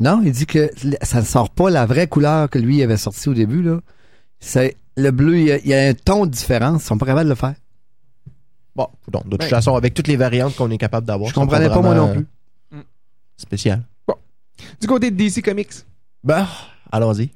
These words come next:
Speaker 3: Justice League Elite. Si on veut, du côté de D C, c'est le penchant, euh, de Marvel, des Thunderbolts,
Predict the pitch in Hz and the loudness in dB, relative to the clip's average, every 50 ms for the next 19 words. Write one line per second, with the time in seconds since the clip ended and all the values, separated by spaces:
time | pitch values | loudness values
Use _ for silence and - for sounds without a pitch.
0 | - - - - - - 143 147 196 220 - - 208 - - 190 202 226 196 - | -18 -20 -20 -20 -20 -12 -4 -4 -4 -4 -2 -4 -6 -6 -4 -6 -4 -6 -6 -6
1 | - - 175 170 160 151 - - - - - - - - - - - - - - | -4 -2 -2 -2 -2 -8 -10 -12 -20 -20 -20 -20 -20 -20 -20 -20 -20 -20 -20 -20
2 | - - - - - - - - - 170 175 175 170 165 160 160 156 151 151 147 | -20 -20 -20 -18 -16 -16 -14 -10 -6 -2 0 0 2 2 2 0 0 0 0 0
3 | 147 143 139 135 156 175 180 175 160 - - 151 143 151 147 139 139 135 - 202 | 0 0 0 0 0 0 0 -2 -2 -6 -8 -6 -6 -4 -4 -4 -4 -4 -2 -4
4 | 190 - 170 151 151 - 160 160 156 156 - 196 190 196 196 180 151 139 139 - | -2 0 0 0 0 0 0 0 0 0 -2 -2 -2 0 0 0 0 -2 -4 -6
5 | - - - - 143 165 165 170 156 147 143 156 180 190 190 185 170 147 143 139 | -10 -20 -14 -6 -4 -2 0 0 -2 -2 -2 0 0 0 0 0 -2 -2 -4 -4
6 | 139 170 165 165 156 147 143 147 160 196 208 - - | -2 -2 -4 -2 -2 0 0 0 0 -2 -4 -6 -14